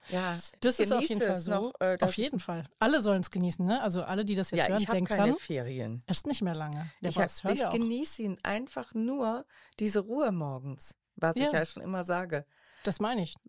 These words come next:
Speaker 1: Ganz gechillt mit dem Fahrrad zur Arbeit fahren, ganz gechillt mit dem
Speaker 2: Aber
Speaker 1: Auto
Speaker 2: guck mal,
Speaker 1: fahren.
Speaker 2: Nico, ich hab ja auch keine Ferien. Ich muss ja auch arbeiten,
Speaker 1: Aber
Speaker 2: aber es ist trotzdem, stell ich fest, in meinem Familienalltag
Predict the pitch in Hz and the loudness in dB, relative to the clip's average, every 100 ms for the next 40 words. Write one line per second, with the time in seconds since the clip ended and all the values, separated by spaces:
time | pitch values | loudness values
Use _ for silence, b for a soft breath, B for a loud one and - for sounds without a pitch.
0 | - 202 214 - 202 185 - 240 240 208 | -2 0 0 -2 -6 -4 2 2 2 -4
1 | 196 185 214 220 220 220 208 196 196 - | -6 -4 -4 -2 -2 -2 -2 -2 -4 -4
2 | 196 185 185 185 180 175 - 175 - 180 | -4 -2 -2 -2 -2 -2 -6 -6 -2 -2
3 | 175 165 170 196 196 - 185 185 180 180 | -2 -4 0 2 2 0 -2 0 0 -2
4 | 180 214 202 208 - 190 180 196 - 190 | -2 0 0 0 -2 -2 -2 -4 -6 -6
5 | 170 - 170 160 170 - _ - - 180 | -6 -4 -4 -2 -4 -6 _ -8 -2 -2
6 | - 175 202 185 185 180 185 180 185 185 | 0 0 -2 -2 -2 -4 -2 -2 0 -2
7 | - 202 - 220 214 - 254 262 277 _ | -2 -4 -2 -4 -2 -2 -2 -2 -4 _
8 | - - 190 175 226 - 220 226 - 190 | -6 -2 -2 -2 -4 -4 -2 -4 -2 -2
9 | 185 180 185 185 269 214 202 196 220 220 | -2 -4 -4 -2 0 -2 -2 -4 -2 -4
10 | 247 | -4